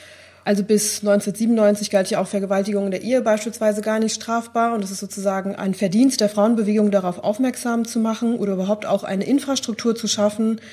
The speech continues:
für Frauen, die sozusagen Gewalt erfahren haben, wie beispielsweise Frauenhäuser oder so, so Anlaufstellen. Das ist jetzt auch ein ganz wichtiges Verdienst.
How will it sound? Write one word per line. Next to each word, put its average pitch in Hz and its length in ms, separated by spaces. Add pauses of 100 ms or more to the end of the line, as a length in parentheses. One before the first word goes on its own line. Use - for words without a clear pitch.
(160)
für 208 360
Frauen, 220 560 (480)
die 202 80
sozusagen 202 380
Gewalt 202 320
erfahren 190 520
haben, 214 600 (340)
wie 196 160
beispielsweise 196 640
Frauenhäuser 208 840
oder 196 120
so, 185 120
so 180 120
Anlaufstellen. 175 840
Das 180 100
ist 196 140
jetzt 202 160
auch 214 180
ein 190 220
ganz 202 260
wichtiges 196 360
Verdienst. 185 420